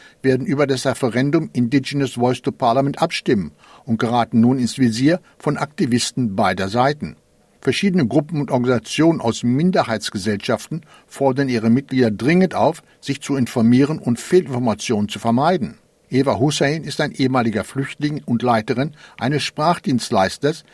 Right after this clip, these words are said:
der Informationsmaterialien für die Volksabstimmung anbietet. Sie behauptet, multikulturelle Gemeinschaften seien nicht ausreichend über das Referendum informiert worden. Der frühere U-S-Präsident Donald Trump bringt sich bei der Wahl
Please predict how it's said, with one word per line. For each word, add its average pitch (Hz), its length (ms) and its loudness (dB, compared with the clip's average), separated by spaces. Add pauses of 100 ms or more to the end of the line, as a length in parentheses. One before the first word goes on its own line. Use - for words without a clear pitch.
(160)
der 113 100 -2
Informationsmaterialien 131 1400 0
für 143 140 -4
die 147 80 -4
Volksabstimmung 117 800 -2
anbietet. 156 600 -2 (380)
Sie - 180 0
behauptet, 131 540 0 (240)
multikulturelle 127 840 0
Gemeinschaften 110 720 0
seien 117 220 2
nicht 202 260 2
ausreichend 131 640 -2
über 117 100 0
das 127 180 -2
Referendum 131 540 -2
informiert 160 520 0
worden. 92 340 0 (760)
Der 123 80 0
frühere 165 300 4
U-S-Präsident 151 680 0
Donald 156 320 0
Trump 104 420 -4
bringt 113 280 -2
sich - 220 -8
bei 123 120 0
der 107 200 -2
Wahl 113 300 2